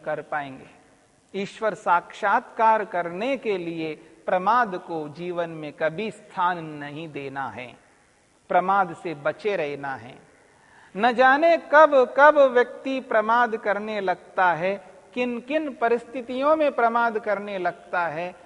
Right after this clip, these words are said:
उन सारी स्थितियों को सामने रख करके प्रमाद से बचे रहना है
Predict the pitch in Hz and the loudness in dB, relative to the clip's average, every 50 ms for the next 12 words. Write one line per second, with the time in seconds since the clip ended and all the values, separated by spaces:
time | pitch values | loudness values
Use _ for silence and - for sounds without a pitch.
0 | - - - 220 202 196 185 - - 208 196 208 226 254 330 339 330 - - 285 | -20 -16 -12 -10 -10 -10 -10 -4 0 2 4 4 4 4 2 0 -2 -4 -8 -10
1 | 247 - 247 233 233 233 233 220 226 214 190 - - 202 190 196 208 214 220 214 | -8 -8 -6 -4 -2 -2 -4 -4 -4 -6 -6 -4 -4 -2 -2 -2 -2 -4 -4 -4
2 | 202 190 185 - - - 196 180 180 175 - 175 160 151 - - - - _ - | -2 -2 -4 -4 -4 -4 -4 -4 -4 -6 -6 -6 -6 -6 -8 -12 -18 -20 _ -6
3 | 214 190 180 185 202 220 247 254 220 196 - - 220 185 160 151 151 165 226 226 | -4 -2 0 2 2 2 2 0 -2 -6 -8 -4 -4 -4 -4 0 2 2 2 4
4 | - 277 277 269 247 233 220 208 202 190 185 175 165 147 156 156 151 | 6 6 8 8 8 6 4 0 0 0 0 0 0 -2 -4 -8 -10